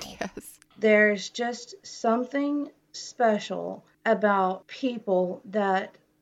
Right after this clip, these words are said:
Speaker 2: put on their unif-, their scrubs every day, morning and night, and go in there and self-, selflessly take care of these other human beings who need us so much.
Speaker 1: Mm-hmm.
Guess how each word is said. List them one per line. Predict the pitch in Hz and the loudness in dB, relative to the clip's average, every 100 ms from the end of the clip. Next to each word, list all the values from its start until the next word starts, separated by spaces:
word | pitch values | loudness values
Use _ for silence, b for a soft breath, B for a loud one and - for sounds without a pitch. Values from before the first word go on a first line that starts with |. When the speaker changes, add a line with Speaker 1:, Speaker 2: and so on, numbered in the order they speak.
| _ _ _ _ | _ _ _ _
Speaker 2:
put | 254 | -4
on | 233 247 262 262 - | 0 2 2 0 -2
their | 269 269 | -4 -2
unif-, | 214 196 190 | -4 -6 -6
their | 220 | -8
scrubs | 214 - 180 180 190 | -8 -4 -4 -4 -4
every | 185 208 | -4 -4
day, | 196 175 180 185 - | -4 -2 -4 -6 -10
morning | 190 185 202 208 | -6 -6 -4 -4
and | |
night, | 196 190 196 B B B B - | -4 -4 -6 B B B B 0
and | 220 | 2
go | 214 220 | 2 2
in | 220 | 2
there | 214 202 | 0 -2
and | 202 | -4
self-, | 202 185 185 - | -4 -6 -4 -10
selflessly | - 220 214 226 226 | -6 -6 -6 -12 -10
take | 214 208 | -8 -8
care | - 220 220 | -4 0 0
of | 202 202 202 | -2 -8 -8
these | 214 208 | -6 -2
other | 214 202 | -2 -4
human | 190 220 208 196 | -4 -4 -4 -2
beings | 214 208 190 - | -2 -4 -6 -4
who | 220 | -2
need | 226 214 | 0 -2
us | 202 | -4
so | - 208 | -4 -4
much. | 196 214 202 - | -2 -2 -4 -6
Speaker 1:
Mm-hmm. | 202 | -6